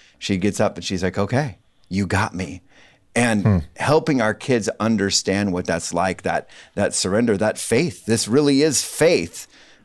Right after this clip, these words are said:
Speaker 1: um, to realize that he is enough. If we could steer them towards truth to understand that, that would help them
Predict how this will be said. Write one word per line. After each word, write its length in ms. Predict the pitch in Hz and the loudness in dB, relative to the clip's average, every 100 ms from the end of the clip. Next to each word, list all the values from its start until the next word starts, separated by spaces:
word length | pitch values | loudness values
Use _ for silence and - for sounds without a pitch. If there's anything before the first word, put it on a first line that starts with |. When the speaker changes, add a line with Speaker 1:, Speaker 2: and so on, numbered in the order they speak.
| - | -4
Speaker 1:
um, 400 | 110 104 98 95 | 0 2 2 -2
to 140 | - 113 | -2 0
realize 540 | 110 110 90 85 90 | 2 2 2 0 -2
that 100 | 80 | -8
he 240 | - 113 107 | -8 -2 -2
is 120 | 95 | 0
enough. 520 | 90 101 95 - - _ - _ - | -2 0 0 -2 -12 _ -20 _ -6
If 160 | 101 | -2
we 120 | 123 | 0
could 200 | 123 110 | 0 0
steer 360 | 90 - 127 131 | -2 0 2 2
them 280 | 107 95 101 | 2 0 -2
towards 800 | - 120 123 117 101 87 - - _ _ _ _ | -6 0 4 4 2 0 -2 -4 _ _ _ _
truth 640 | - - 151 131 104 - - _ _ _ _ - | -4 0 4 4 0 -6 -10 _ _ _ _ -2
to 180 | 123 | 0
understand 680 | 107 110 95 - 113 104 101 | 2 2 2 0 0 2 0
that, 260 | 90 82 - | -2 -4 -6
that 140 | 87 | -6
would 100 | 80 | -6
help 360 | - 160 208 92 | -2 0 0 0
them 200 | 95 | -4